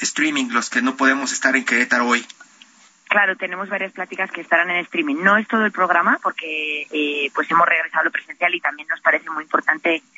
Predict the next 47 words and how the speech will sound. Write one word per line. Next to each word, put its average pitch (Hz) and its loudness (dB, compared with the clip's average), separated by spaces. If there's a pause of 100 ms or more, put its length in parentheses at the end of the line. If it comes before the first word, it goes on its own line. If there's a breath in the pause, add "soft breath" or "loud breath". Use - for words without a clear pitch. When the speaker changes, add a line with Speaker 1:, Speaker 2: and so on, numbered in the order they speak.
(500 loud breath)
Speaker 2:
celebrar 185 4
esa 185 -10
presencialidad, 170 -2 (120)
eh, 170 0
pero 170 2
parte 165 -2
del 175 -2
programa 160 4
estará 160 2
también 160 -6
en 160 -2
streaming. 170 -2
Y 165 0
como 170 4
digo, 214 4 (400 soft breath)
sobre 196 4
todo 220 6
es 208 2
gratuito 226 2
lo 180 0
que 254 2
hacemos 190 -2
en 190 0
streaming 196 0
y 196 -6
se 185 -2
podrá 180 6
ver 190 0
hasta 196 -8
el 170 -10
diecisiete - -10
de 196 -4
septiembre 185 -4 (300 soft breath)
en 196 -2
nuestra 185 4
página, 190 2
que - -12
es - -16 (120)
w 196 -2
w 190 2
w 190 2
hate 180 -2
festival 180 0
punto 180 -6
org 175 2 (500)
barra 190 2
querétaro. 139 -4